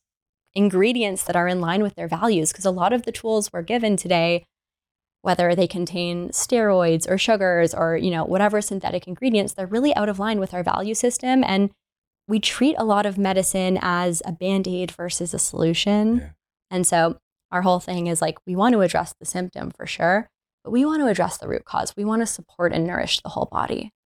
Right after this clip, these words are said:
Speaker 2: Yeah, yeah. And
Speaker 1: Mm-hmm.
Speaker 2: what if we can, again, make us more resilient?
Speaker 1: Yeah.
Speaker 2: You, you mentioned this is something daily to do so
Speaker 1: Mm-hmm.
Speaker 2: that you are less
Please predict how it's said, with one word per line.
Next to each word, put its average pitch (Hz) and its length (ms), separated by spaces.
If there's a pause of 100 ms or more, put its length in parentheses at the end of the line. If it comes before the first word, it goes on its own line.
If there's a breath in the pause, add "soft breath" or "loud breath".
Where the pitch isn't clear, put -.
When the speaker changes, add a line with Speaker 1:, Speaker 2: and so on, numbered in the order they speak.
(120)
Speaker 2:
Yeah, 67 260 (120)
yeah. 67 300
And - 80
Speaker 1:
Mm-hmm. 92 60
Speaker 2:
what 101 140
if 107 120
we 98 100
can, 80 240
again, 80 360
make 92 200
us 90 160
more 87 180
resilient? 78 540 (380)
Speaker 1:
Yeah. 185 220
Speaker 2:
You, 101 200
you 101 160
mentioned 107 600 (100)
this 101 240
is 117 100
something 98 400
daily 95 360
to - 140
do 71 480
so - 180
Speaker 1:
Mm-hmm. 98 80
Speaker 2:
that 80 160
you 101 280
are 95 120
less 90 520